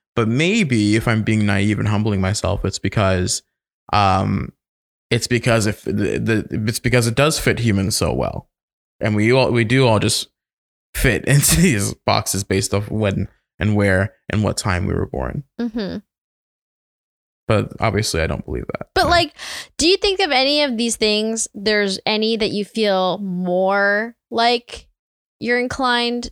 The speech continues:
Speaker 2: to believe or see legitimacy in?
Speaker 1: I think I, I think just the Enneagram, like I said
Speaker 2: Yeah.
Speaker 1: before, it, 'cause I do think I found value in that, especially 'cause I found I,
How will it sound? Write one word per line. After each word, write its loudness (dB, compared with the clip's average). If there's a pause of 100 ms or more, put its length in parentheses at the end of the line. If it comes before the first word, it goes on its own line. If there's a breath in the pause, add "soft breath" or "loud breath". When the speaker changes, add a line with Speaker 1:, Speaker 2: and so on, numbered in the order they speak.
Speaker 2:
to 0
believe -2
or 0
see -2
legitimacy -2
in? -4 (1400)
Speaker 1:
I 2
think -2 (120)
I, 0 (180)
I 2
think 0
just -2
the -4
Enneagram, 0
like -2
I 0
said 0
Speaker 2:
Yeah. 0
Speaker 1:
before, -6
it, -2 (920)
'cause -4
I 0
do 2
think -2
I 2
found 0
value 2
in 2
that, 0
especially 0
'cause 0
I 2
found 0 (920)
I, -2